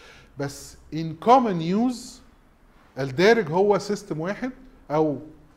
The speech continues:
most common system used اللي هو الباي بولر لونجتيودينال مونتاج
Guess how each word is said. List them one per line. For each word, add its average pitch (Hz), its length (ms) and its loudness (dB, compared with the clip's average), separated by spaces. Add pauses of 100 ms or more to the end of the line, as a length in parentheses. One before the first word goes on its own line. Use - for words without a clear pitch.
(280)
most 180 180 0
common 180 340 2
system 175 320 -8
used 185 320 -4
اللي 143 180 -4
هو 175 260 0
الباي 160 260 -2
بولر 175 440 -2 (420)
لونجتيودينال 160 640 -4
مونتاج 180 640 -4